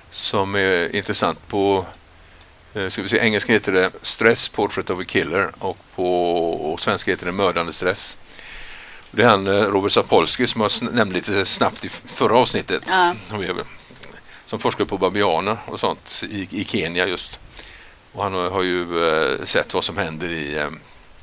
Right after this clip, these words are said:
Speaker 1: i babianflockar och sånt, så hur de behandlar varandra, och det är ju precis som vi gör. Det är inga större skillnader faktiskt. Och, eh, så han sa, du, vi skulle egentligen lära oss lite mer av de andra primaterna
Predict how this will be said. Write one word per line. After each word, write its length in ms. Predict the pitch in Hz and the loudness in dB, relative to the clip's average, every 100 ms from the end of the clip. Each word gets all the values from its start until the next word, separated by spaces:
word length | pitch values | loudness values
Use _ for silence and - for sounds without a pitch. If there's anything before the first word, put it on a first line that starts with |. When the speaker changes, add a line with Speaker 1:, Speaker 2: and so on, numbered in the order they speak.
| - - | -20 -14
Speaker 1:
i 140 | - 90 | -8 -6
babianflockar 800 | 82 82 90 82 - 76 - 95 | -4 -4 -6 -6 -6 -8 -6 -6
och 100 | 98 | 0
sånt, 380 | 117 139 139 | 0 0 -4
så 160 | - - | -10 -8
hur 160 | 98 98 | -6 -4
de 200 | 90 78 | -4 -2
behandlar 380 | 101 90 82 | -2 -2 0
varandra, 580 | 92 98 87 76 82 110 | 0 0 -2 -2 0 2
och 220 | 107 101 | 0 -4
det 540 | 98 90 98 90 101 95 | -8 -4 -2 -2 -2 0
är 40 | |
ju 280 | 90 90 92 | 0 -2 -4
precis 360 | - 104 107 90 | -6 -6 -2 -2
som 120 | 87 | -2
vi 100 | 82 | -4
gör. 240 | 85 58 - - - - - - - - | -2 -4 -6 -18 -18 -16 -18 -20 -20 -10
Det 80 | 95 | -6
är 20 | |
inga 120 | 85 | -2
större 220 | - 82 | 0 0
skillnader 380 | 80 82 76 82 | -2 -2 -2 -2
faktiskt. 380 | - - - - - - - - - - - - - - - - - | -4 -10 -12 -14 -18 -18 -18 -20 -20 -20 -20 -20 -20 -20 -20 -20 -14
Och, 640 | 104 87 - - - - | -8 -8 -8 -20 -18 -6
eh, 260 | 104 90 85 78 - - - - - - - - | -2 -2 -2 -6 -16 -20 -20 -20 -20 -20 -20 -10
så 120 | - | -4
han 60 | 92 | 0
sa, 200 | 120 90 | 2 2
du, 60 | 87 | 0
vi 120 | 87 | -4
skulle 180 | - 92 | -4 -2
egentligen 260 | 92 87 | -2 -4
lära 200 | 92 90 | -2 -2
oss 120 | 73 - | -2 -6
lite 180 | 78 | -8
mer 180 | 92 82 | -6 -4
av 100 | 76 | -4
de 140 | 76 92 | -4 -4
andra 400 | 90 80 87 104 - | -4 -2 -4 -4 -6
primaterna 560 | 113 101 82 - 76 | -6 -2 -2 -2 -4